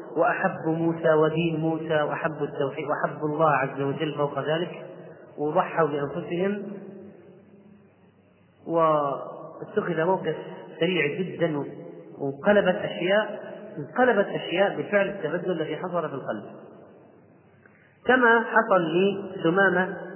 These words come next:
رضي الله تعالى عنه، أتي به مأسورا إلى المسجد النبوي، كاره للدين والإسلام والبلد والمدينة وال-، التي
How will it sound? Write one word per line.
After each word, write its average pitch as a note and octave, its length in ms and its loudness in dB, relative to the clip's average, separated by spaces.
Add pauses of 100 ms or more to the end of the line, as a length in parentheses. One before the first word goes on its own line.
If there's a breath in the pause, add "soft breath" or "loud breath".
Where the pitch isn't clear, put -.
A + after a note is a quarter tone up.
(400)
رضي E3 240 2
الله D#3 320 4
تعالى C3+ 280 2
عنه، G#2+ 280 -4 (720)
أتي A#3+ 320 4
به A3+ 380 0
مأسورا G#3 440 2
إلى F3 300 0
المسجد F#3 260 -2
النبوي، D#3 520 -2 (1500)
كاره G#3+ 400 6
للدين D3 440 -2
والإسلام C#3 680 -2
والبلد B2+ 500 -2
والمدينة B2+ 640 -6
وال-، - 500 -12
التي D3+ 280 -4